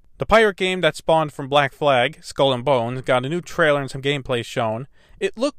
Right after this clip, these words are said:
good, but a little bit confusing about how it works. Comes out sometime twenty nineteen. Elijah Wood came out to talk about his studio's game called Transference, and looks really weird, like a horror vibe. And he said you can play it on V R or on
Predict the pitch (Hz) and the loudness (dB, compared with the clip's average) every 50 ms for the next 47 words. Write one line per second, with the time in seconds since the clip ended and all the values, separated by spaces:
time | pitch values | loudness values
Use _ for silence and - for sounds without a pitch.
0 | - - - - 220 190 151 135 131 127 127 131 - 147 147 170 202 214 196 180 | -12 -10 -2 2 4 6 6 6 4 4 0 -2 -4 -2 0 0 0 0 0 -2
1 | - - 165 156 - 170 151 147 143 135 127 123 127 120 113 127 139 123 117 113 | -4 -6 -6 -6 -4 -4 -2 -2 -2 -2 -2 -2 -2 -2 0 0 0 0 0 -2
2 | - - 131 139 139 135 - - - - - - - - _ _ _ - - 170 | -4 -2 -2 0 0 0 -2 -6 -10 -18 -18 -20 -20 -20 _ _ _ -6 -4 -2
3 | 175 165 170 156 147 - 147 143 131 - 135 131 127 123 - 131 123 117 113 110 | 0 2 2 2 2 2 -2 -4 -2 -2 -2 -2 -4 -4 -8 -8 -8 -6 -6 -6
4 | 110 104 - - - - - 120 135 - - - - - - _ _ _ _ - | -8 -8 -10 -14 -14 -14 -14 -14 -16 -16 -18 -18 -20 -20 -20 _ _ _ _ -20
5 | - _ - 117 127 143 143 131 139 139 147 165 170 160 - - 170 165 160 160 | -20 _ -2 2 4 4 4 4 2 2 2 2 2 2 0 -4 -4 -2 0 0
6 | 175 202 202 - - - 170 156 - 160 151 147 156 196 190 - - - 165 151 | 0 0 -2 -4 -4 -2 -2 0 2 2 0 2 2 0 -2 -2 -4 -6 -4 -4
7 | 143 139 135 127 127 - 139 135 143 165 175 - - 147 135 127 - 151 139 127 | -2 -2 -4 -4 -4 -4 -4 -4 -4 -6 -6 -4 -2 -2 -2 -2 -4 -6 -8 -8
8 | - - - 190 202 175 120 113 123 139 - - - - - - - _ _ - | -8 -4 0 2 2 2 2 0 -4 -8 -12 -18 -20 -20 -20 -20 -20 _ _ -8
9 | 143 143 170 165 - - 131 127 135 156 175 180 180 175 151 139 143 147 156 160 | -4 -2 -2 -2 -2 -6 -8 -4 -2 -2 -2 -2 -2 -4 -6 -6 -6 -4 -4 -2
10 | 160 165 165 170 - - - - - - - - - 135 117 131 - - 151 147 | -4 -4 -6 -8 -12 -16 -20 -20 -20 -20 -16 -10 -8 -4 -2 -2 2 4 6 6
11 | 151 156 156 151 170 165 165 175 180 - - - _ - - - - - _ - | 6 4 2 2 0 0 0 0 -2 -6 -10 -18 _ -20 -20 -20 -20 -20 _ -10
12 | - 131 131 131 - 170 160 151 151 151 139 - 165 160 151 143 139 135 165 196 | -6 -6 -4 -4 -2 -4 -4 -4 -6 -6 -2 0 0 0 0 0 -2 -4 -6 -4
13 | 202 196 185 175 170 170 - 160 151 147 143 143 135 131 | -2 0 2 2 2 2 0 0 0 0 0 -2 -4 -8